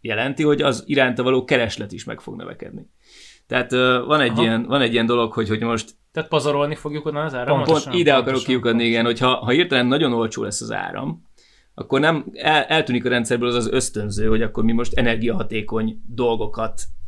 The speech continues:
Speaker 1: fejlesszünk, hiszen úgyis rohadt olcsó, és úgyis korlátlan mennyiségben elérhető.
Speaker 2: Ja, tehát mint most Magyarországon a víz, hogy az emberek simán befekszenek egy kádba, és folyatják egy óra alatt a vizet, amíg mondjuk,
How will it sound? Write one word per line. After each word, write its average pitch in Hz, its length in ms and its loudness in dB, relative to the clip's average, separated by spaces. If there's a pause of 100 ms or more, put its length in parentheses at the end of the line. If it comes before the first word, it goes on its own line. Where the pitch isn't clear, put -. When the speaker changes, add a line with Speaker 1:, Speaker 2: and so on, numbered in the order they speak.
Speaker 1:
fejlesszünk, 101 880 -6 (100)
hiszen 147 340 0
úgyis 135 280 -2
rohadt 143 220 -4
olcsó, - 500 -10
és - 260 -12
úgyis 127 240 -8
korlátlan 117 540 -4
mennyiségben 117 880 -6
elérhető. 113 460 -16
Speaker 2:
Ja, 143 80 -6
tehát 156 180 -4
mint 165 120 -2
most 156 160 -8
Magyarországon 151 440 -2
a 139 80 -2
víz, 135 260 -6
hogy 160 120 -8
az 131 100 -4
emberek 135 280 -6
simán 135 280 -12
befekszenek 135 420 -10
egy 131 80 -14
kádba, 127 220 -10
és 135 80 -8
folyatják 135 480 -8
egy 139 120 -8
óra 123 180 -6
alatt 127 160 -8
a 147 40 -10
vizet, 131 380 -8 (360)
amíg 139 200 -4
mondjuk, 131 420 -10